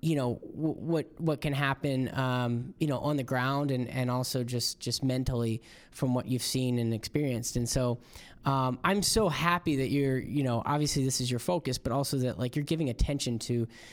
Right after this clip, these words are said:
um, something that is, that is, uh,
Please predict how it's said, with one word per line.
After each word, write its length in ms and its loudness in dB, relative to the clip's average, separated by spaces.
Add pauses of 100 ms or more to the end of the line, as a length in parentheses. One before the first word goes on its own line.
(240)
um, 520 0
something 320 2
that 140 2
is, 260 0
that 200 0
is, 440 0
uh, 320 0